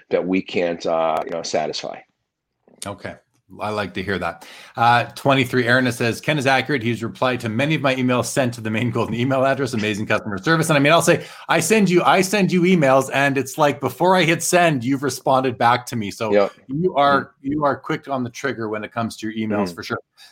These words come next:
Speaker 2: There's
Speaker 1: Mm-hmm.
Speaker 2: a couple of questions that have passed. I'm not gonna bring them up 'cause I'm not gonna go searching for them right now, but
Speaker 1: Mm-hmm.
Speaker 2: they have to do with, um,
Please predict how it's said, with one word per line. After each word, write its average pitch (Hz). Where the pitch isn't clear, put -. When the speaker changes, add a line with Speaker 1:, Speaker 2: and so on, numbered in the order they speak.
Speaker 2:
There's 143
Speaker 1:
Mm-hmm. 208
Speaker 2:
a -
couple 185
of -
questions 175
that 143
have 127
passed. 135
I'm 131
not 131
gonna 147
bring 135
them 127
up 123
'cause -
I'm 120
not 123
gonna 123
go 120
searching 123
for 120
them 117
right 123
now, 123
but 123
Speaker 1:
Mm-hmm. 107
Speaker 2:
they 135
have 165
to 196
do 147
with, 139
um, 123